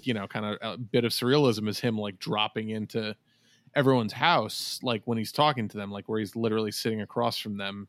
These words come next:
and the character kinda pseudo acknowledges that he just, like, you know, moved in space. But also behind him, there's this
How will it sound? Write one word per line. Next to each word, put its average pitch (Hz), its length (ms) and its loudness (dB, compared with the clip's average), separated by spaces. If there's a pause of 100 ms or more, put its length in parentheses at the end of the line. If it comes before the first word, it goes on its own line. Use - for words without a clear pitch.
(120)
and 117 100 -4
the 107 40 -6
character 110 340 2
kinda 107 220 -6
pseudo 120 340 2
acknowledges 104 580 -2
that 101 120 -8
he 101 80 -8
just, 101 220 -10
like, 101 260 -8 (600)
you 127 60 0
know, 104 280 -2
moved 120 400 2
in 104 120 -4
space. 143 420 0
But 131 160 2
also 139 360 4
behind 160 480 0
him, 113 220 2
there's 110 200 -2
this - 220 -4